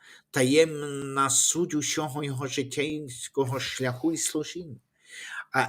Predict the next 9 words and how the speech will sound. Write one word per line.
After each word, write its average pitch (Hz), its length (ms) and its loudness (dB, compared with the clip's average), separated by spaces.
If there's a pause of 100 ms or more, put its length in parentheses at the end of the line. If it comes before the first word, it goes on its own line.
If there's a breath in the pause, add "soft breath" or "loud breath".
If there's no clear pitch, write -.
(100)
інші 156 400 2
розглядять 135 1000 2
цю 139 200 0
суть 143 300 2
лише 135 320 2
тоді, 143 520 -2 (300 loud breath)
коли 143 200 4
усе 139 360 2
здійсниться. - 880 -4